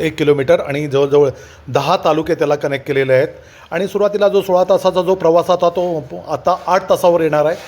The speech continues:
तर ही सर्वात मोठी आनंदाची गोष्ट सर्वांसाठी असेल. वज्रेश्वरी देवी मंदिर महाराष्ट्रातील ठाणे जिल्ह्यात वसईजवळ वज्रेश्वरी गावात आहे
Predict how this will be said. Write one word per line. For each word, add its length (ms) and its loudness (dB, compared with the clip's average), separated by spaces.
तर 100 2
ही 200 -4
सर्वात 340 0
मोठी 180 -2
आनंदाची 400 0
गोष्ट 260 -2
सर्वांसाठी 560 -2
असेल. 580 -4
वज्रेश्वरी 640 0
देवी 340 -4
मंदिर 420 -2
महाराष्ट्रातील 600 -2
ठाणे 220 -4
जिल्ह्यात 500 -2
वसईजवळ 580 0
वज्रेश्वरी 600 -2
गावात 320 2
आहे 100 -6